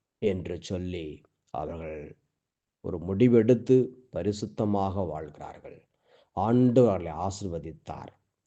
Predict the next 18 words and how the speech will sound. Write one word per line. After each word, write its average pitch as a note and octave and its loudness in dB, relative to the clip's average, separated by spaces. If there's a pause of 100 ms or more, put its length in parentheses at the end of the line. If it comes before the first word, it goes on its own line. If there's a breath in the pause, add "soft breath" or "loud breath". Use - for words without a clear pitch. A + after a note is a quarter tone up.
(560)
ஆண்டவர் A#2+ 4
அவர்களை F#2+ -2
ஆசீர்வதித்தார். E2 -10 (1500)
கனவுகளுக்கு C3+ 8
விளக்கம் D3+ 6
சொல்லுகிற A2 2 (380)
அந்த D#2+ -12
ஞானத்தை G2 0
ஆண்டவர் F#2 -4
கொடுத்தார் E2 -10
தானியேலுக்கு. F2 -10 (1120)
மற்றும் B2+ 6 (1040)
அந்த A2 0
மூன்று C3+ 10
பேரும், A#2+ 6
அனனியா, B2 6 (100)
மிசாவேல், A2 2
அசரியா, A#2 6